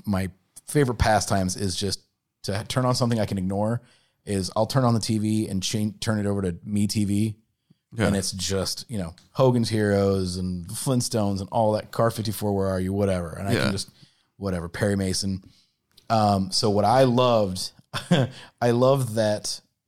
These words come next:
Speaker 1: that first, um, the first Marvel, um, intro, uh, when it's all of a sudden, like, you're listening to it, and then all of a sudden,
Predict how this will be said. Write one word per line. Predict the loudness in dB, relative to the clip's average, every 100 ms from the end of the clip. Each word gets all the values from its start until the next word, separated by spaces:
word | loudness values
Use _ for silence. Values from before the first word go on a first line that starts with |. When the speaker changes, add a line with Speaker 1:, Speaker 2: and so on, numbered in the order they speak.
| _ -4
Speaker 1:
that | -4 -2
first, | -2 0 0 -2 -6 -10 -8
um, | -4 -2 -2 -2 -2 -4 -6 -14 _ _ _ _ _ _ _ _ _ _ _ -12
the |
first | -2 0 2
Marvel, | 4 4 4 2 2 2 -2 -4
um, | -2 -2 -2 -4 -8 -12 _ _ -10
intro, | -6 -2 0 0 -2 _ _ _ _ _ _ _ _ -4
uh, | 0 0 -2 -4 -8
when | -6 -2 -2 -2 -4
it's | -6 -6 -8 -12 -4
all | -2
of | -2
a |
sudden, | -2 -4 -4
like, | -4 -4
you're | -2
listening | -2 -2 -2
to | 0 -2
it, |
and | 0
then | -4
all | 0 -2
of |
a | 0
sudden, | -2 -2 -2 -4